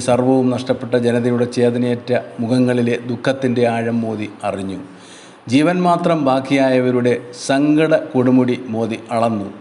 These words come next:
ക്ഷമയോടെയായിരുന്നു. എല്ലാം എല്ലാവരിൽ നിന്നും മോദി കേട്ടത് ദുരന്തത്തിൻ്റെ ആഴം പ്രതിഫലിപ്പിക്കുന്നതായിരുന്നു. സെന്റ് ജോസഫ് ദുരിതാശ്വാസ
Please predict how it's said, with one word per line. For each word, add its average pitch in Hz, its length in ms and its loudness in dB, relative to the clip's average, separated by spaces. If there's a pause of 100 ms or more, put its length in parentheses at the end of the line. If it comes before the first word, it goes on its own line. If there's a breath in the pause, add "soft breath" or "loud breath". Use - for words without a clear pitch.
ക്ഷമയോടെയായിരുന്നു. 107 960 0 (560 loud breath)
എല്ലാം 117 340 2 (220)
എല്ലാവരിൽ 135 640 2
നിന്നും 120 240 2 (160)
മോദി 110 320 -4
കേട്ടത് 110 380 -4 (440 loud breath)
ദുരന്തത്തിൻ്റെ 123 560 2 (140)
ആഴം 127 220 0 (720 loud breath)
പ്രതിഫലിപ്പിക്കുന്നതായിരുന്നു. 131 1200 0 (420)
സെന്റ് 127 240 2
ജോസഫ് 120 440 0
ദുരിതാശ്വാസ 123 640 0